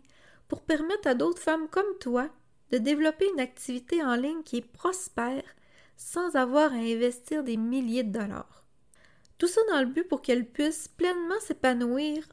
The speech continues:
en exprimant leur passion pour la beauté, tu sais, faire vraiment ce que t'aimes dans la vie, sans que ce soit un fardeau de te lever tous les matins, et aussi sans sacrifier ce qui te tient vraiment à cœur,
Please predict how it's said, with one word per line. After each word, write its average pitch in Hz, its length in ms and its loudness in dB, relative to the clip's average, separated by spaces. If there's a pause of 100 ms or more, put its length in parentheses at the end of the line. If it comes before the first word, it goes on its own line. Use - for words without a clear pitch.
(100)
en 233 240 -2
exprimant 302 580 0
leur 226 200 0
passion 330 640 0
pour 220 140 -4
la 220 140 0
beauté, 233 500 -2 (720)
tu - 80 0
sais, 294 220 0 (280)
faire 254 320 2
vraiment 262 560 2
ce 349 100 -12
que 269 100 2
t'aimes 285 400 2
dans 220 140 0
la 208 180 0
vie, 226 240 -6 (320)
sans 330 220 -2
que 330 60 -10
ce 285 120 0
soit 302 200 0
un 240 120 4
fardeau 302 640 0
de 233 100 2
te 226 140 0
lever 233 320 -2
tous 254 140 -6
les 220 120 -2
matins, 226 380 -4 (1000)
et 285 80 6
aussi 320 300 4
sans 440 240 -4
sacrifier 330 600 -2
ce 370 100 -8
qui 254 140 -2
te - 80 -14
tient 285 220 0
vraiment 262 320 0
à 233 100 2
cœur, 214 320 -4